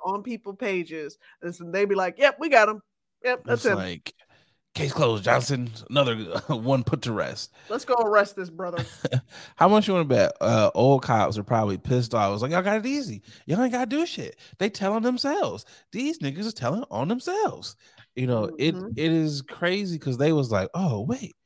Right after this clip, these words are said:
Speaker 2: what color did the, the, wh-, what color were the dreads on this dude in the robbery tapes? Purple. Oh, I got a purple TikToker here. Let's look a little closer. The shoes." It's like, bro.
Speaker 1: They out here playing the matching game.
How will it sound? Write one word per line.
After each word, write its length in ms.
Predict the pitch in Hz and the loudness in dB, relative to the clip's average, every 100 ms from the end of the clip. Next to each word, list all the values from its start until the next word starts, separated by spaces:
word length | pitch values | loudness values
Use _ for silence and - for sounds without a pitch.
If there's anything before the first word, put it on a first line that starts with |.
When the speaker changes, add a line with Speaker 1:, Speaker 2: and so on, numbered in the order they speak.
| _ _ - | _ _ -4
Speaker 2:
what 220 | 156 269 | -4 -2
color 280 | - 202 175 | -2 0 2
did 220 | 165 139 | 2 0
the, 300 | 113 101 92 - - _ | -2 -2 -4 -8 -18 _
the, 240 | 104 104 104 | -4 -4 -4
wh-, 180 | 113 156 | -8 -10
what 120 | 185 | -8
color 140 | - 214 | -2 2
were 100 | 170 | 2
the 80 | 101 | 0
dreads 580 | 92 156 165 110 104 117 | -4 -4 -2 -4 -4 -4
on 160 | 123 123 | -4 -2
this 180 | 117 | -4
dude 260 | 104 143 143 | -2 0 2
in 60 | 123 | 0
the 100 | 107 | 0
robbery 600 | 156 151 117 98 98 95 | -2 -2 -2 -4 -6 -10
tapes? 460 | - 90 - - - _ _ - | -10 -10 -12 -20 -20 _ _ -4
Purple. 500 | - 294 - 87 - _ _ - | 0 0 -2 -8 -10 _ _ -4
Oh, 140 | 370 | -2
I 80 | 185 | -2
got 180 | - 123 | 0 0
a 80 | 107 | 2
purple 340 | - 214 185 | 2 0 0
TikToker 640 | - 440 - 135 123 117 113 | -4 -4 -2 -2 -2 -4 -4
here. 400 | 131 147 190 - _ _ _ - | -2 -2 -4 -8 _ _ _ -8
Let's 160 | 247 | -6
look 140 | 165 165 | -6 -4
a 60 | |
little 160 | 214 247 | -2 -2
closer. 460 | - 302 277 - 120 | 0 0 0 -2 -6
The 140 | 196 | -6
shoes." 540 | - - 349 294 147 160 | -6 -6 -4 -2 0 -2
It's 140 | 190 | -2
like, 180 | 202 180 196 | -4 -6 -8
bro. 540 | - - 226 - 113 _ _ _ _ _ _ - | -4 2 2 0 -8 _ _ _ _ _ _ 2
Speaker 1:
They 200 | 320 427 | 4 8
out 160 | 294 320 | 6 8
here 160 | 262 | 6
playing 360 | 247 302 226 202 | 6 2 2 2
the 60 | |
matching 520 | 180 208 359 - 247 202 | 0 6 6 6 0 -2
game. 480 | 202 165 139 - | -2 -2 -6 -16